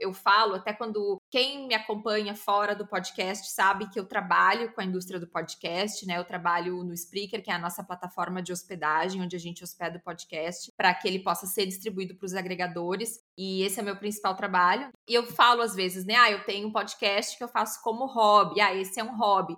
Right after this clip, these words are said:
E sim, esse é um hobby que a gente tem, mas é um hobby que, na verdade, é um trabalho, porque ele ocupa muitas horas, ele exige planejamento, revisão.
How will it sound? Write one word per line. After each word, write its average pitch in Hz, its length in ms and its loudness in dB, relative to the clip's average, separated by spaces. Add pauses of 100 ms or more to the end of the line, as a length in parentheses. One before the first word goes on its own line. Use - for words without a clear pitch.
(100)
E 349 140 -4
sim, 240 380 -6
esse 214 260 0
é 262 60 -2
um 254 100 -6
hobby 220 320 6
que - 100 -8
a 240 40 -2
gente 214 340 -6
tem, 185 320 -4
mas 214 200 4
é 233 80 2
um 240 120 -6
hobby 220 360 4
que, 330 100 -10
na 302 100 -2
verdade, 285 400 -2
é - 20 -6
um 294 60 -12
trabalho, 247 580 4
porque 220 200 -4
ele 214 100 2
ocupa 220 320 -6
muitas 233 480 -6
horas, 202 420 4
ele 190 160 0
exige 196 360 -6
planejamento, 202 920 -4
revisão. 190 840 -2